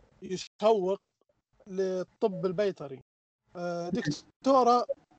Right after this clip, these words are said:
أنا حاب أنتقل لنقطة ثانية، ألا وهي أوصفي لنا شعورك بفوزك بأفضل طبيبة بيطرية لدول مجلس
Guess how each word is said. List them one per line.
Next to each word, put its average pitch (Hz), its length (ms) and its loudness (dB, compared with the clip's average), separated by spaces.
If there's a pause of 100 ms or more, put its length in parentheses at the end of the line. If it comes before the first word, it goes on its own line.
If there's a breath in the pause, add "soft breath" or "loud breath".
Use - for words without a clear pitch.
أنا 220 140 2
حاب 220 260 -2
أنتقل 202 320 -10
لنقطة 190 320 -14
ثانية، 156 540 -8 (320)
ألا 202 180 0
وهي 208 300 -2
أوصفي 240 500 -10
لنا 208 320 -6
شعورك 180 520 -8
بفوزك 160 480 -8
بأفضل 165 380 -8
طبيبة 160 400 -4
بيطرية 156 520 -6
لدول 147 320 -6
مجلس 143 460 -8